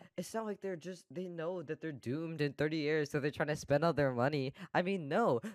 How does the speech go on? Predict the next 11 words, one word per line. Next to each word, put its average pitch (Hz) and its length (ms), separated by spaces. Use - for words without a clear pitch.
they 208 140
know 170 360
that 180 160
their, 160 160
their 143 100
people 175 300
are 185 80
going 165 180
to 160 80
last, 120 560
but - 160